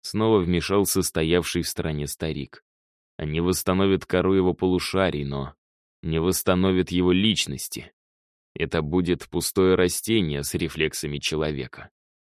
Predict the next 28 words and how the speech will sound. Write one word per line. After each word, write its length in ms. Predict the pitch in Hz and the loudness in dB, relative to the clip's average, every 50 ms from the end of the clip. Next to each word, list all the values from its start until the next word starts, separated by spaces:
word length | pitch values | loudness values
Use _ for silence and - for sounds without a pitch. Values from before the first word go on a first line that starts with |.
| _ _ _ | _ _ _
Ты 80 | - 71 | -4 0
уверен, 500 | 73 76 76 87 110 120 123 135 123 101 | 0 2 2 4 4 4 4 4 2 0
что 260 | - - - 90 82 | -2 -2 0 0 0
тебе 260 | - - 82 80 85 | 0 0 2 4 4
это 180 | 82 - - 80 | 4 4 2 -2
нужно?» 440 | 80 78 76 69 69 69 - - - _ _ _ _ _ _ _ _ _ _ _ _ _ _ _ _ _ _ _ _ | -2 -2 -4 -6 -8 -12 -14 -16 -18 _ _ _ _ _ _ _ _ _ _ _ _ _ _ _ _ _ _ _ _
«А 160 | - 50 53 | -16 -14 -12
что 340 | - - - - - 90 90 | -10 -10 -10 -6 -4 -4 -2
ты 140 | - 95 90 | 0 0 0
предлагаешь 840 | - 90 95 95 85 95 95 90 87 87 104 104 92 82 78 - - | 2 2 2 4 4 4 4 4 4 4 4 4 4 4 2 0 -2
мне 260 | 80 80 80 78 80 | -2 -2 0 0 0
делать 400 | 76 87 92 90 85 80 76 69 | 2 2 4 4 4 2 0 0
дальше, 420 | 69 95 98 92 78 - - - 65 | 2 2 2 2 2 -2 -4 -6 -8
отец?» — 500 | 67 - - - 87 80 - - - - _ _ _ _ _ _ _ _ | -8 -8 -4 -4 -4 -4 -4 -8 -12 -14 _ _ _ _ _ _ _ _
спросил 560 | - - - - 82 78 76 - 95 95 92 80 | -20 -12 -6 -4 -4 -4 -2 -2 0 0 0 0
в 60 | 80 | 0
ответ 340 | 78 - - 80 76 - 87 | -2 -2 -2 -4 -2 -2 -2
Изаму. 520 | 85 78 85 87 78 71 69 67 65 - _ _ _ _ _ _ _ _ _ _ _ - | -2 -2 0 -2 -2 -2 -4 -8 -12 -16 _ _ _ _ _ _ _ _ _ _ _ -10
«Кому 300 | - 73 73 73 78 78 | -8 -6 -4 -2 -2 0
мне 220 | 80 82 82 82 | 0 0 0 0
передавать 640 | 71 87 80 90 85 76 87 87 87 92 90 73 76 | 0 0 0 0 2 2 4 4 4 4 2 0 0
бремя 340 | 71 87 92 92 92 90 87 | -2 0 2 2 2 2 2
мечника 600 | 90 92 101 104 90 - - 90 82 - 90 85 | 2 4 2 2 2 0 -2 -4 -4 -2 -4 -4
семьи? 580 | - - 90 90 87 85 95 90 69 - - _ _ _ _ _ _ _ | -2 -2 -2 -2 -2 -2 -4 -4 -6 -6 -10 _ _ _ _ _ _ _
Кто 200 | - - 101 98 | -4 2 2 4
унаследует 680 | 101 101 101 101 95 - 104 110 117 107 92 95 92 76 | 4 6 4 4 2 2 4 4 4 6 4 2 2 2
мое 260 | 95 92 95 95 92 87 | 2 2 4 4 4 4
дело? 440 | 80 98 104 98 78 67 60 - | 4 4 4 4 4 2 -2 -8